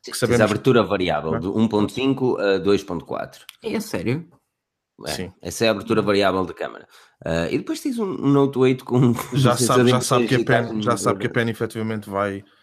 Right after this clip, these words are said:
Speaker 1: vai ser um comando, não é? <clears throat> Vamos dizer assim.
Speaker 3: Como assim?
Speaker 2: Pois.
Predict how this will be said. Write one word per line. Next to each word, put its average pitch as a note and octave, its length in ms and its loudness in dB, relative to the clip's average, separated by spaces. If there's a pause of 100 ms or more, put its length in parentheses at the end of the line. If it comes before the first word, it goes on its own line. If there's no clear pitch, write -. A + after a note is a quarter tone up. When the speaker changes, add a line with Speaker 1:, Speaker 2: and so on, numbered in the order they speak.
(320)
Speaker 1:
vai G2+ 260 -2
ser G2+ 280 -4
um F#2 280 -8
comando, C#3+ 400 -4
não A#2 120 -8
é? F3+ 60 -12 (400)
<clears throat> E3 220 -12
Vamos G2+ 160 -8
dizer G2 160 -8
assim. F#3 240 -10 (240)
Speaker 3:
Como D#3 180 -6
assim? - 220 -12
Speaker 2:
Pois. - 240 -16